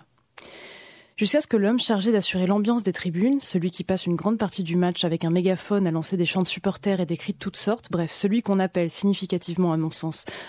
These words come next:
le capot, nous intime, six ou sept fois d'affilée, non plus d'encourager l'équipe parisienne, mais de siffler celle d'en face. «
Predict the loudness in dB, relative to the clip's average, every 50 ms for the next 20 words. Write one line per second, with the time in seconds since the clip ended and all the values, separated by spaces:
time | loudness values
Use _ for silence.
0 | -14 -6 -4 -4 -2 0 0 0 0 0 -2 -2 -2 _ _ _ _ -20 -20 -20
1 | -20 -20 -20 -20 -20 -20 -20 -20 -20 _ _ _ 2 4 4 4 4 2 2 0
2 | -2 0 2 2 0 0 -2 -4 -2 -2 -2 -4 -4 -4 -4 0 2 2 4 4
3 | 2 0 -2 -4 0 2 4 4 4 4 2 0 -2 0 0 0 0 0 0 0
4 | 0 2 4 2 2 0 -2 -8 -8 -4 -4 -2 -2 0 0 2 2 4 4 4
5 | 4 2 2 0 -2 -2 -4 0 0 0 2 2 2 2 2 0 -2 -2 -4 -4
6 | -4 -4 -4 -8 -10 -10